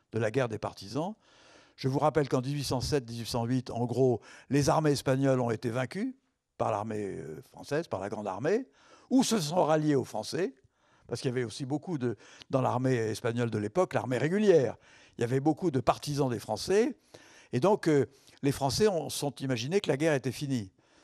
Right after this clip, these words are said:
Manque de peau, c'est à ce moment-là qu'a commencé la guerre des partisans. Et la guerre des partisans, elle est célébrée par ce fameux tableau de Goya que vous connaissez, le trois mai, le treize de Mayo, avec, euh, avec ces, ces gens qui sont fusillés.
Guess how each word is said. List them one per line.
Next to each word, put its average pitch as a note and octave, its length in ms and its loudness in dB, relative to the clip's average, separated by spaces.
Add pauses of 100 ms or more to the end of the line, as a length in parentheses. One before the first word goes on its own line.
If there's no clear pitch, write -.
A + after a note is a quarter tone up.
(320)
Manque F#3+ 220 0
de D3 120 0
peau, A3 320 4
c'est - 240 -4
à C#3 60 0
ce - 100 -6
moment-là D3+ 360 0
qu'a C#3 120 -2
commencé B2+ 400 -4
la C3+ 120 -2
guerre C3 160 -2
des A2+ 80 -6
partisans. - 440 -10 (800)
Et A#2 80 -2
la B2+ 120 2
guerre E3 160 2
des D3 120 0
partisans, C#3+ 580 -2 (420)
elle A#2+ 160 0
est B2+ 240 -4
célébrée C#3+ 540 0
par B2 160 -2
ce A#2+ 120 -8
fameux B2+ 340 -2 (180)
tableau C3 280 -2
de A#2 60 -12
Goya B2+ 360 0
que A#2 100 -10
vous G#2 120 -10
connaissez, A2+ 420 -6
le A#2 100 -6
trois A2 220 -2
mai, D3 240 -2 (180)
le A2+ 60 -8
treize C#3 240 -2
de A#2 80 -6
Mayo, A2 400 0
avec, G#2+ 280 -4
euh, G2+ 120 -2 (480)
avec A2+ 180 -14
ces, F#2 300 -14 (220)
ces A#2 180 -4
gens C#3+ 100 -2
qui - 100 -8
sont B2 120 -4
fusillés. C#3 520 0